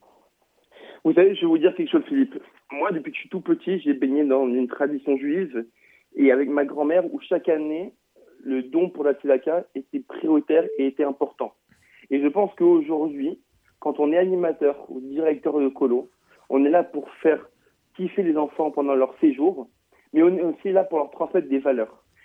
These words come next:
Et la tzedaka est pour moi une valeur très importante, euh, à transmettre à leurs enfants. Comme disait Michel Drucker, euh, la tzedaka, euh, la so-,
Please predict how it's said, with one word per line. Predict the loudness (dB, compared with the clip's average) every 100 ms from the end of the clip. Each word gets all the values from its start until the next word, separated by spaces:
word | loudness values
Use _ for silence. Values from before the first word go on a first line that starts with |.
| _ -4
Et |
la | -2
tzedaka | -2 0 0 0 -4
est | -4
pour | -4
moi | -4 -2
une | -2 -4
valeur | 0 0 -2 -6
très | -2 0
importante, | 0 -4 -10 -10 -10 -10 -18 -20 -8 -2
euh, | 0 0 0 -4 -6 _ _ -12
à | -10
transmettre | -8 -6 -2 0
à | 0
leurs | 0 -2
enfants. | -4 -4 -6 _ _ _ -12 -4
Comme | 2 2
disait | 2 0 -2
Michel | 0 0
Drucker, | 0 2 2 2 -4 0
euh, | 2 4
la | 0 -4 -6 -10
tzedaka, | -6 -6 -4 -6 -6 -10
euh, | -6 -4
la | -4 -6 -8
so-, | -8